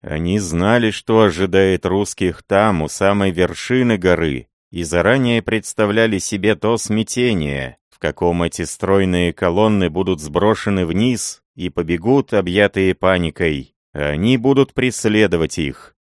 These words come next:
преследовать и рубить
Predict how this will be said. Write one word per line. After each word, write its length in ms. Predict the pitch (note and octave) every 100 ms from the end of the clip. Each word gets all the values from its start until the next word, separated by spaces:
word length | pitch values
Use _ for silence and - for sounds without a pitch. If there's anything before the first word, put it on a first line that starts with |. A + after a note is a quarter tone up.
| _
преследовать 1000 | - G2 - G#2+ G#2+ C3+ C3+ C3+ - - _ _
и 140 | G#2 C3+
рубить 720 | B2 B2+ F#2+ F#2 - - -